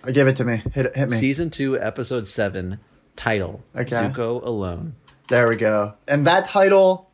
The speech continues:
Speaker 1: it's a per-, it's the perfect title for the episode.
Speaker 2: Mm-hmm.
Speaker 1: The mood of this episode is My Chemical Romance. It's, <laughs>
Speaker 2: <laughs>
Speaker 1: it's moody.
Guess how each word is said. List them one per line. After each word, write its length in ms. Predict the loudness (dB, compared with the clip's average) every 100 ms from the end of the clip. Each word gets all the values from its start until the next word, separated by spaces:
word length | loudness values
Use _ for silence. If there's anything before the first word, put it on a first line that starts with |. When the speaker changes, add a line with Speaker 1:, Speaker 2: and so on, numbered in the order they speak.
| -2
Speaker 1:
it's 160 | 2 4
a 100 | 4
per-, 200 | 2 2
it's 160 | 2
the 60 | 2
perfect 320 | 2 2 2
title 180 | 4 4
for 80 | 4
the 80 | 0
episode. 440 | -2 -4 -4 -6 -16 _ _ _ _ -14
Speaker 2:
Mm-hmm. 480 | -12 -10 -2 0 2
Speaker 1:
The 60 |
mood 240 | 4 6 6
of 100 | 4
this 140 | 4
episode 380 | 2 4 2 4
is 100 | 4
My 160 | 2
Chemical 360 | 2 0 0 0
Romance. 500 | 0 -2 -6 -14 -10
It's, 300 | -10 -8 -2
<laughs> 300 | 0 2 0 -2
Speaker 2:
<laughs> 140 | 2
Speaker 1:
it's 840 | 2 4 4 4 4 6 6 4 2
moody. 380 | -2 0 -2